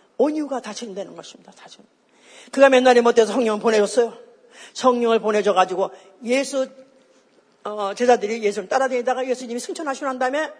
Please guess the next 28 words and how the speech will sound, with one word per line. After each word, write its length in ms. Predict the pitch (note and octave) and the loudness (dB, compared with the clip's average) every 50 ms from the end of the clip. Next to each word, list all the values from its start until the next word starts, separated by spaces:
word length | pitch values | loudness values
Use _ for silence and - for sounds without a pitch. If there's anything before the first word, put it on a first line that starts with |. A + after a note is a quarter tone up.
| _ _ | _ _
그들이 260 | - - B3+ D4+ D#4+ D#4 | -12 -10 -8 -8 -6 -4
너무나 300 | D4+ C#4+ C#4 D4 D4 C#4+ D4 - B3 _ _ _ _ _ - | -4 -4 -4 -4 -6 -6 -10 -16 -20 _ _ _ _ _ -14
허전하기도 560 | - - D#4+ F#4+ F#4 E4 D4+ C4 A#3 A3+ A#3+ | -10 -6 -2 0 0 0 0 0 0 0 0
하고 320 | G3+ G#3 G3+ C#4 D#4 - - - - _ _ _ - | 0 0 0 -2 -2 -4 -6 -14 -20 _ _ _ -6
두렵기도 380 | - - E4+ F#4+ F#4+ F#4 F4+ F#4+ | 0 2 2 2 2 2 0 0
한 140 | F#4 D#4 B3+ | -2 -2 -4
거예요. 260 | A#3 G3+ G#3+ A#3 G#3+ | -4 -2 -2 -4 -4
막 220 | A3 A#3 - - | -6 -6 -8 -10
핍박이 300 | - - - - G#4 F#4+ | -14 -4 0 0 4 6
와서, 220 | E4 D#4 B3+ C#4 B3 | 6 4 4 2 -4
그, 360 | - C4 - - - - - _ - - - - _ | -6 -6 -8 -10 -18 -20 -20 _ -20 -20 -20 -12 _
핍박이 360 | - G4+ G#4 - G4+ F4 E4+ | 0 0 0 2 0 0 0
와서 180 | E4 D#4 D4+ E4+ - | 0 -2 -4 -4 -6
그때 220 | - E4+ - E4 C4 | -8 -10 -8 -4 -2
예수 200 | C4+ C#4 A#3+ C4 | -2 -2 -4 -4
믿는 80 | B3 B3 B3+ | -6 -6 -4
사람 60 | A3+ | -4
막 200 | G#3+ G#3+ - - | -6 -8 -8 -10
잡아 200 | - G3 A3 B3+ | -8 -6 -6 -6
죽이니까 580 | B3+ B3+ B3 D4 C#4+ A#3+ F#3+ - A3 G#3+ - - - - - - | -6 -8 -8 -6 -8 -8 -6 -6 -6 -6 -6 -10 -16 -18 -18 -14
그들이 180 | - - C#4+ E4 | -10 -10 -6 -4
막 140 | F4+ E4+ E4+ | -4 -6 -6
핍-, 220 | - - - - | -8 -16 -14 -14
핍박이 240 | - F4 - D4+ D4 | -8 -4 -2 -2 -2
와서 200 | D4+ D4+ D4 - | -4 -6 -8 -8
그야말로, 380 | - D4+ D4+ C#4 C#4+ C#4+ D#4 D#4+ - - - _ - - - _ _ - | -2 0 0 0 0 -2 -6 -6 -8 -12 -20 _ -20 -20 -20 _ _ -2
어, 760 | A3 A#3 A3+ A3 A3 G#3 G#3 G3 G3 G3 F#3 F3 F3 E3 - - - _ _ _ _ _ _ - | 0 0 2 2 2 0 0 -2 -2 -2 -4 -4 -6 -8 -10 -14 -20 _ _ _ _ _ _ -6
그냥 340 | - E4 F#4 D#4+ D4+ - | 0 0 0 0 0 -4